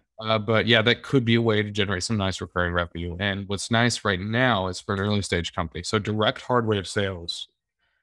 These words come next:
there, there is a very large market for that. I expect, like, you know, maybe in, with the, say,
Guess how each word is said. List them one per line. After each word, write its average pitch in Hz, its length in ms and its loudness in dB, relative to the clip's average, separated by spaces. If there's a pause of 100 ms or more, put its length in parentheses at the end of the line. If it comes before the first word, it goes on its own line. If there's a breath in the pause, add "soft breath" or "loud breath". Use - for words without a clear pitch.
(180)
there, 131 220 4
there 127 180 6
is 143 120 8
a 127 60 4
very 110 440 4
large 92 260 -2
market 90 320 -10
for - 120 -12
that. 67 200 -12
I 101 120 0
expect, 104 440 0
like, 92 220 -2
you 98 60 -8
know, 87 100 -6
maybe 101 320 0
in, 95 180 -4 (1200 soft breath)
with 113 120 -4
the, 110 80 -8 (160)
say, 110 560 2